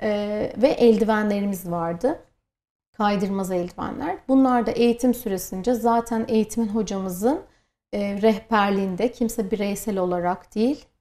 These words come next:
ya da bağımsız bir şekilde değil, eğitimin hocanın rehberliğinde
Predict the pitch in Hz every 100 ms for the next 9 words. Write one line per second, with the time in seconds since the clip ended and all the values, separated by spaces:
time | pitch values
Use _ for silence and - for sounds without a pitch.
0 | - 196 196 208 208 208 226 190 190 185
1 | - 185 165 175 269 381 _ _ _ _
2 | 240 233 247 254 226 185 180 190 240 240
3 | - 180 220 247 226 330 392